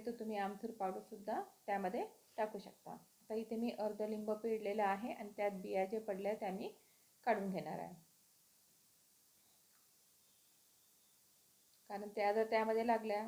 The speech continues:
तर कसं कडू लागेल आपल्याला, म्हणून एक दोन बिया पडल्या मी काढून घेतल्या आहे. थोडीशी आपल्याला मीठ टाकायचं आणि खोबरा किस टाकायचा. इथे खोबरा किस मी दोन चमच खोबरा किस वापरलेला आहे.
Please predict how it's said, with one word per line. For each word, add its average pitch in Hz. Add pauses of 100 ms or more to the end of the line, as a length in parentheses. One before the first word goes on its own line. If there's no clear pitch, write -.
(240)
तर 220
कसं 233
कडू 240
लागेल 214
आपल्याला, 196
म्हणून 214
एक 196
दोन 226
बिया 208
पडल्या 202
मी 233
काढून 220
घेतल्या 220
आहे. 247 (1500)
थोडीशी 220
आपल्याला 220 (720)
मीठ 240
टाकायचं 214 (480)
आणि 240
खोबरा 214
किस 220
टाकायचा. 170 (300)
इथे 226
खोबरा 233
किस 247
मी 247 (160)
दोन 240
चमच 240
खोबरा 214
किस 233
वापरलेला 208
आहे. 214